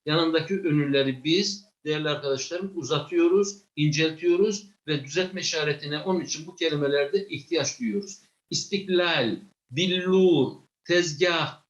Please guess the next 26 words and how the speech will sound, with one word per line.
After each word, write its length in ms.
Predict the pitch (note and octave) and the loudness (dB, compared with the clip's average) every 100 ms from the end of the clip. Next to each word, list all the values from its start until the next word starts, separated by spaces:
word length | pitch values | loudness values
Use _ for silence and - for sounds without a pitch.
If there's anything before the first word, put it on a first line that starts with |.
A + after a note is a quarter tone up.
| _ - | _ -2
tezgah 720 | F3 F3 - E3 F#3+ F#3+ - _ _ - | -2 -2 -2 0 0 -2 -14 _ _ -4
değil, 380 | D#3+ B2 F#2+ - - | -2 -2 -4 -16 -6
tezgah. 680 | F3+ E3+ C3+ E3 A#2 - _ _ _ | -4 -4 -2 -2 -2 -6 _ _ _
İşte 460 | - - D#3 - _ - | -10 -4 -4 -4 _ -10
bu 140 | A3+ | -8
türden 560 | G#3 E3+ C3+ D#3+ F#3+ - | -2 0 0 -2 -4 -6
özellikle 480 | E3+ D3+ F#3 F3+ D#3 | -4 0 0 0 -4
Arapçadan, 600 | D#3 D#3 E3 D#3+ D3+ C#3 | -2 -2 -2 -4 -4 -4
Farsçadan 560 | D3 C3 C#3 C3 B2+ A#2+ | -2 -4 -4 -4 -4 -2
dilimize 360 | C3+ C3 D3+ | -2 -2 -4
geçmiş 380 | D3 B2 A2+ - | -6 -6 -6 -4
olan 260 | B2 A#2+ A2+ | -2 -2 -2
kelimelerde 960 | D#3 D3+ C#3+ B2+ B2 A2+ F#3 G3 G3 - _ - | -2 0 2 2 2 2 2 0 -4 -14 _ -2
bu 140 | F#3 | -2
tür 320 | E3 C#3+ D3+ - _ D3 | 0 -2 -2 -8 _ -8
düzeltme 360 | D3 D#3 D#3+ | -2 -2 0
işaretlerine 880 | C#3 C#3 C3+ C3 - C3+ C3 F3 F3 - - | -4 0 0 0 -2 -2 0 -2 -2 -6 -10
ihtiyaç 560 | D3+ - D#3 C3+ - A#2+ | -10 -6 -2 -2 -2 -6
duyuyoruz. 360 | G#2+ G2 - - _ - C3+ | -4 -4 -8 -16 _ -16 -4
Bir 180 | G3+ | 0
de 160 | A3+ - | 0 2
Batı 300 | E3+ D#3 A3+ | 0 -2 -2
dillerinden 640 | A#3+ G#3 F#3+ F3+ F3+ E3+ | -2 2 2 2 2 0
dilimize 340 | D#3+ E3 D#3 D#3+ | -2 -4 -2 -2
geçmiş 380 | D#3+ - D#3+ | -2 -6 -4
olan 340 | D#3+ D#3 C#3+ | -2 0 -2